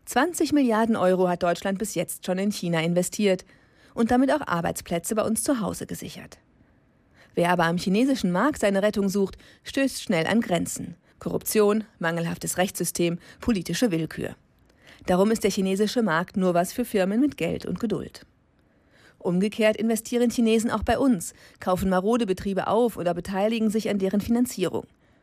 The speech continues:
Für die betroffenen Firmen und deren Arbeitnehmer ist das die Rettung. Das ist allerdings noch ausbaufähig, denn bisher sind es nur rund sechshundert Millionen Euro für Deutschland,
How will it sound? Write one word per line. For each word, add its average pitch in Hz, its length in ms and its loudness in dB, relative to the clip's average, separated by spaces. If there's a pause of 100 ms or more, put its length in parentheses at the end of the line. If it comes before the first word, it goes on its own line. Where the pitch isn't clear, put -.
(240)
Für - 140 -10
die 170 80 -4
betroffenen 175 540 -2
Firmen 208 380 2
und 180 140 -2
deren 175 220 0
Arbeitnehmer 196 580 2 (180)
ist - 260 -6
das 160 220 -4
die 214 140 -4
Rettung. 196 460 -2 (420)
Das 175 140 -8
ist - 100 -8
allerdings 170 380 0
noch 185 100 0
ausbaufähig, 185 800 2 (260)
denn 247 120 2
bisher 226 340 0
sind 190 160 -2
es - 140 -6
nur 208 160 0
rund 208 200 0
sechshundert 247 520 -2
Millionen 220 340 2
Euro 170 320 2
für 190 140 -2
Deutschland, 175 500 0